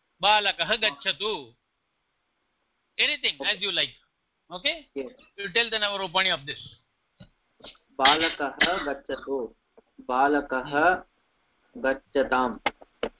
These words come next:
Speaker 2: Balakah Gacchantu.
Speaker 1: Hmm. Hmm. Tvam. Tvam Gaccha.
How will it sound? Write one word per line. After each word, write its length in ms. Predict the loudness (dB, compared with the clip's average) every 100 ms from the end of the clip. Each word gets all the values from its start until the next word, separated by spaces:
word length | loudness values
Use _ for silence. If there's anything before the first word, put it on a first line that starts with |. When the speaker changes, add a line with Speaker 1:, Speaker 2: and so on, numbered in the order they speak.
| _
Speaker 2:
Balakah 880 | 6 8 8 6 2 6 8 10 8 -2 _ _ 0
Gacchantu. 760 | 0 4 4 4 6 6 6 2 _ _ _ _ _ _ _ _ _ _ -10
Speaker 1:
Hmm. 320 | -8 -10 -12 -16 _ _ -8 -6 -6 _ _ _ _ -18 -12 0 2 2 -2 _ _ _ 6
Hmm. 200 | 6 4 -8 _ _ _ _ _ _ _ _ _ _ _ _ _ _ _ 4
Tvam. 200 | 4 4 -4 _ _ _ _ _ _ _ _ _ _ _ _ _ _ -20 -20 _ _ _ _ _ _ _ -4
Tvam 340 | -4 -4 -2
Gaccha. 420 | -2 -2 0 2